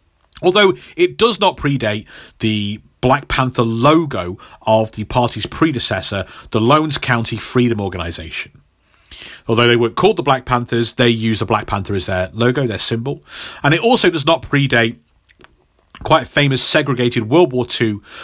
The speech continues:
um, tank battalion, who the, the, the, uh, seven hundred and sixty-first were called the Black Panthers Tank Battalion.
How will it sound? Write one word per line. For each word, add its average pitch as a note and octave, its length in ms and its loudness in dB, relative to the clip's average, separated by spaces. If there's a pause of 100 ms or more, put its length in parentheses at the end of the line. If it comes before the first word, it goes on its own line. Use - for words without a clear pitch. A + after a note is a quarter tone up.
(120)
um, G2 460 -2 (220)
tank C#3+ 320 0
battalion, G2+ 600 -4
who A2+ 240 0 (160)
the, A#2+ 120 0
the, G#2 400 -4 (460)
the, A2 320 0
uh, G#2+ 140 2
seven E3+ 340 0
hundred D3 180 -2
and C3 120 0
sixty-first - 720 0
were A2 80 -6
called G#2+ 340 -2
the A2+ 100 -6
Black A#2+ 380 0
Panthers A#2 460 -4
Tank - 260 -6
Battalion. - 480 -14